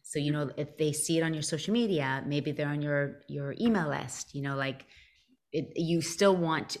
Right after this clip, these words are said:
like, just by you doing your business, they will see, but you have to make sure you're doing your business. <laughs> So,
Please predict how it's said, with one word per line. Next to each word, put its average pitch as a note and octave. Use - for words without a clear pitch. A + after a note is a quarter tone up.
like, D#3
just G3+
by F3+
you E3+
doing E3+
your D3+
business, C#3
they C3
will B2+
see, -
but C#3+
you D#3+
have D3+
to D3+
make C#3
sure -
you're C3
doing C3
your B2+
business. C3
<laughs> -
So, F3